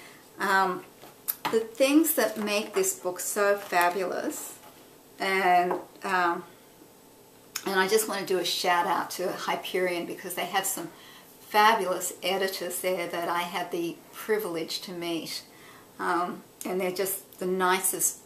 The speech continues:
people and very, very smart. So anyway, um, if this is what's known as a fish out of water story. It's about a character that doesn't fit in. And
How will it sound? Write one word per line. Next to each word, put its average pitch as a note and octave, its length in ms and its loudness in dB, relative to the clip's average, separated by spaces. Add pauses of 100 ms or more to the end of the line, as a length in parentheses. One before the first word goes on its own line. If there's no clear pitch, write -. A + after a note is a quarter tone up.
(120)
people - 520 -6
and F#3+ 220 -8
very, F#3 300 2
very F3 240 -2
smart. G#3 460 -2 (920)
So C4 360 6
anyway, A#3+ 680 4 (180)
um, F#3+ 420 4 (1500)
if A#3+ 200 8
this D4 220 2
is D#4 160 0
what's C4 200 4
known A#3+ 200 2
as A#3 140 2
a G3+ 80 0
fish - 640 -4
out G3 200 0
of F#3+ 120 -4
water F#3 260 0
story. - 640 -6 (560)
It's G3 220 -4
about G3+ 500 4
a - 40 -12
character F#3 880 -4 (100)
that - 220 -6
doesn't F3 440 -2
fit F3+ 360 -4
in. - 360 -8 (640)
And G3+ 180 0